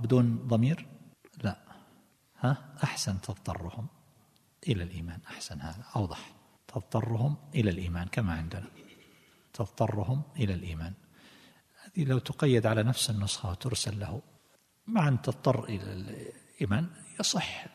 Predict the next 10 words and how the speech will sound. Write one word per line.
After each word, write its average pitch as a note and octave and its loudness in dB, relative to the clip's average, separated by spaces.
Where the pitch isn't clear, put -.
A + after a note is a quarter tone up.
لكن A2 -2
هذا G#2+ 2
أوضح، A2+ 0
تضطرهم F#2+ -8
إلى G2 -8
الإيمان. F2 -4
ها؟ C3+ 0
كثيرة. G2+ -4
فلما C3 0
طلبوا؟ A2 -4